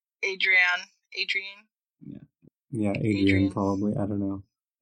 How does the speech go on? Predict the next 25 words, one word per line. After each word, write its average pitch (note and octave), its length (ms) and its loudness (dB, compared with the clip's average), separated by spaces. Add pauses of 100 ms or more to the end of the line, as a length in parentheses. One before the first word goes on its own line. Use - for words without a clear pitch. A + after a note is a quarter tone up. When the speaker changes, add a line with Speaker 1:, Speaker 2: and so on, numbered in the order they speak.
(240)
Speaker 2:
Yeah. - 220 -6 (500)
Speaker 1:
But - 380 4 (200)
Speaker 2:
But A#2 200 4
they're A#2+ 180 10
doing D#3+ 380 10
a B2 180 6
big A#2+ 480 6 (120)
project A2 500 4
now. - 280 -2 (320)
They A#2 80 6
wanna A2+ 260 8
do G#2 240 6
a - 40 6
long, G#2+ 500 6 (240)
she - 160 -6
wants A#2+ 300 4
them A#2 160 4
to G#2+ 80 0
do G#2+ 180 6
a - 20 6
long-term G#2+ 720 6
research G2+ 400 0 (120)
project G2 460 4
on G2 180 4
some A2+ 440 4